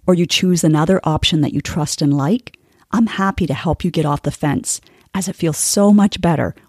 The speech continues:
once you've made a decision. Okay, so in summary, while there are many gifts you can give yourself,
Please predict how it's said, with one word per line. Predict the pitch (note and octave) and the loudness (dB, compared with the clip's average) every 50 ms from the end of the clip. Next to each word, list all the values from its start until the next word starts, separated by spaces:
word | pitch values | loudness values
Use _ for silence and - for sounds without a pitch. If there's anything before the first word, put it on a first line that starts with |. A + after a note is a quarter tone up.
| _ | _
once | - D#3+ D#3 D#3+ D#3+ D3+ - | 0 2 2 2 2 2 0
you've | E3 C#3+ D#3 | -2 0 0
made | D3+ D3+ C#3 | 0 0 0
a | D3 C3+ | -2 -2
decision. | - C#3+ - - B2+ B2+ - B2 - A#2+ - _ _ _ _ _ _ _ _ _ _ _ _ _ - | -2 -2 -2 -2 -2 -4 -4 -4 -6 -6 -6 _ _ _ _ _ _ _ _ _ _ _ _ _ -6
Okay, | E3 - - E3 C3 G#2 - _ - | -6 -4 -4 -4 -6 -6 -8 _ -8
so | - - - - | -6 -4 -2 0
in | - D3+ E3+ G3 | 2 2 2 4
summary, | - - - F3+ D#3+ D3 A#2 F2 D2+ - - _ _ _ _ - | 2 2 2 0 0 0 -2 -4 -6 -8 -12 _ _ _ _ -2
while | - E3+ E3+ E3+ | 0 2 2 2
there | E3+ F3 D#3+ C#3 | 2 0 0 0
are | C3 | 0
many | C3+ C#3+ D3 D3 D3+ F#3 A3+ A#3 | 0 0 2 4 4 4 4 2
gifts | A3+ - A3 G#3 - - - | 2 2 0 0 0 -4 -4
you | F3+ | -4
can | E3 - F#3 E3+ | -2 0 0 2
give | D3+ F#3 E3 - | 2 0 0 0
yourself, | C#3+ C#3+ - - D#3 C#3 B2+ A#2 A#2 - _ | 0 -2 -2 -2 -2 -4 -4 -4 -6 -10 _